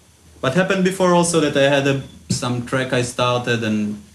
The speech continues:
didn't like it, and then suddenly opening this project after two years, and I was like, "Wow, this is actually pretty cool. I,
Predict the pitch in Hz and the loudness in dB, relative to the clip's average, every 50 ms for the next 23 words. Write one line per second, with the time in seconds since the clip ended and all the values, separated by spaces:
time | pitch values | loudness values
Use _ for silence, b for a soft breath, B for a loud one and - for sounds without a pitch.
0 | B B B B B B B B B B B B B B - - - _ - 123 | B B B B B B B B B B B B B B -20 -20 -20 _ -4 0
1 | 135 143 147 151 139 127 123 135 139 - 180 175 175 156 127 123 135 135 139 135 | 0 2 4 4 2 2 2 0 0 2 0 2 2 2 2 2 2 2 2 2
2 | 135 - 147 135 143 139 135 135 139 135 147 139 135 127 127 127 123 - - 135 | 2 0 2 2 4 4 4 4 2 2 2 2 2 4 2 2 0 0 0 0
3 | 127 120 127 110 - 123 120 - 139 127 120 - 131 131 131 139 151 160 147 127 | 0 0 0 -2 -2 -2 -2 0 -2 -2 -2 -2 -2 0 2 2 4 4 2 2
4 | 117 113 110 113 113 113 120 110 110 - 160 165 131 107 104 107 107 123 117 123 | 0 0 0 0 0 0 0 -2 0 2 2 2 2 0 -2 -6 -6 -2 -2 -2
5 | 123 - - 123 117 117 117 117 - - 120 117 113 110 - 143 123 101 90 90 | -2 -2 -2 -2 0 0 -2 -2 -2 -2 -2 -2 -2 -2 -2 -2 -2 -2 -4 -8
6 | - - _ _ - 107 104 101 - | -12 -20 _ _ -12 -10 -10 -10 -12